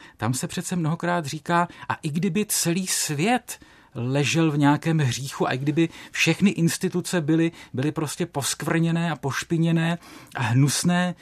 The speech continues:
prostě ty se chovej tak,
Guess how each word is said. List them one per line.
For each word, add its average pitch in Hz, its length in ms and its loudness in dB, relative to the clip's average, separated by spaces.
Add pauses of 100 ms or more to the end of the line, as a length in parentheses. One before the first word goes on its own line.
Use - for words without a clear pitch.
(240)
prostě 165 320 -8 (340)
ty 254 280 4 (200)
se 139 380 2 (220)
chovej 123 640 2 (420)
tak, - 460 0